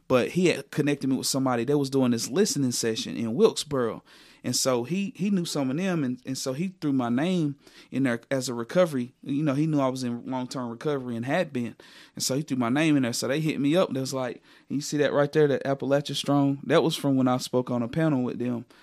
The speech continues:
But, um, they're really, uh, establishing a recovery ecosystem with Appalachia Regional Commission 'cause of the opioids and the substance use epidemic.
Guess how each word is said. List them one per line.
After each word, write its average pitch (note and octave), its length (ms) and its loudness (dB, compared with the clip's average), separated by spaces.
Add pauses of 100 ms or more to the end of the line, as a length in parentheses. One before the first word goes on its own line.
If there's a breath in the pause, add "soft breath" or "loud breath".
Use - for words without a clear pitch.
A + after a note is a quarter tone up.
(320 soft breath)
But, B2+ 140 0
um, A#2+ 340 -2
they're E3+ 160 8
really, D#3+ 400 2 (160)
uh, A#2+ 180 0
establishing C#3 560 0
a B2 60 0
recovery C3 520 2
ecosystem B2+ 880 0
with A#2+ 180 2
Appalachia C3 560 2
Regional D3 360 4
Commission D3+ 440 2
'cause B2+ 220 0
of B2+ 40 -4
the A#2 100 2
opioids C#3 640 2
and A#2 100 0
the A2 60 -2
substance C3+ 460 -2
use C#3 180 -4
epidemic. C3+ 520 2